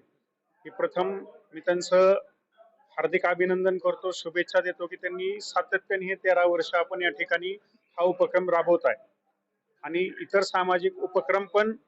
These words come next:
या ठिकाणी जय शिवराय प्रतिष्ठान मध्ये विजय राऊत असतील किंवा त्यांचे सर्व सहकारी असतील, यांनी या ठिकाणी सातत्याने राबवत आहे. जवळजवळ माझ्या माहितीप्रमाणे पाच ते सहा हजार,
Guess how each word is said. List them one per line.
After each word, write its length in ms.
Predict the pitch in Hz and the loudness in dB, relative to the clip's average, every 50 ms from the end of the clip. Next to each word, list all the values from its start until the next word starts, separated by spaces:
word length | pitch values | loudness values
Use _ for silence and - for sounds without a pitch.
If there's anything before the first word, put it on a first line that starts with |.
| _ _ - | _ _ -4
या 100 | 180 185 | -2 -2
ठिकाणी 400 | 185 185 180 170 180 180 185 175 | 0 0 0 0 0 0 0 2
जय 180 | 170 180 180 | 2 2 2
शिवराय 280 | 175 - 180 180 175 170 | 2 2 2 2 2 2
प्रतिष्ठान 600 | - - _ _ 170 - - - 175 170 175 180 - - - - _ _ _ _ _ _ | 2 -2 _ _ -18 -18 -6 -2 -2 -2 -2 -2 -6 -14 -20 -20 _ _ _ _ _ _
मध्ये 260 | 160 160 165 175 175 175 | -10 -4 -2 0 0 0
विजय 280 | 165 170 160 175 175 | 0 -2 2 2 4
राऊत 240 | 170 175 170 170 - | 4 4 4 2 0
असतील 280 | 160 - - 180 170 170 | -2 -2 -2 -6 -8 -6
किंवा 160 | - 175 165 165 | -2 -2 -2 0
त्यांचे 280 | 170 175 170 - 170 | 0 -2 -4 -2 -4
सर्व 280 | 143 - 170 165 165 165 | -4 -2 -2 0 2 0
सहकारी 460 | - - 180 165 165 185 180 180 180 | 2 4 2 2 4 4 2 2 2
असतील, 320 | 160 - - _ 151 120 - _ _ _ _ _ _ _ _ _ _ _ | 0 0 -2 _ -14 -14 -14 _ _ _ _ _ _ _ _ _ _ _
यांनी 180 | 151 156 170 175 | -12 -6 -2 0
या 120 | 175 180 | 2 2
ठिकाणी 340 | 175 - 175 165 175 170 175 | 2 0 0 0 0 0 0
सातत्याने 680 | - - - 170 - - 190 - - - 196 196 202 202 | -2 -2 -4 -4 -2 -4 -4 -2 0 0 0 2 2 2
राबवत 280 | 190 180 170 165 156 151 | 2 4 4 2 2 2
आहे. 120 | 143 139 135 | 2 0 2
जवळजवळ 380 | 139 170 170 175 165 180 180 | 2 2 2 2 2 0 -2
माझ्या 280 | 185 180 175 170 180 180 | -2 -4 -4 -4 -4 -6
माहितीप्रमाणे 960 | 175 170 165 - 175 175 180 175 170 175 170 175 175 175 180 180 - - _ _ _ _ _ _ _ _ _ | -6 -8 -12 -16 -18 -10 -8 -8 -8 -6 -8 -8 -6 -6 -6 -8 -8 -12 _ _ _ _ _ _ _ _ _
पाच 180 | - 180 180 - - | -4 -4 -4 -2 -2
ते 60 | 208 | -2
सहा 340 | 185 - - 196 220 175 180 | -2 0 0 0 2 2 2
हजार, 280 | 185 170 185 190 190 | 4 4 4 4 4